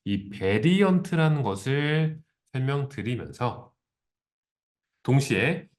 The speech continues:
이 오토 레이아웃과 컴포넌트라는 기능을 실습할 수 있는 영상을 업로드할 예정이고요.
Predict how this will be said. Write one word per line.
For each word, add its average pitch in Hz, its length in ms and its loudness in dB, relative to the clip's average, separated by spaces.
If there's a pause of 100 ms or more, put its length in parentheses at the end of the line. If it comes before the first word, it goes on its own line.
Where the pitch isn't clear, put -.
이 101 180 -2
오토 135 320 -2
레이아웃과 90 500 0 (240)
컴포넌트라는 160 1000 0
기능을 131 580 -2
실습할 247 680 -4
수 - 200 -8
있는 127 560 -2 (320)
영상을 101 680 -2 (520)
업로드할 104 480 -2
예정이고요. 90 680 -6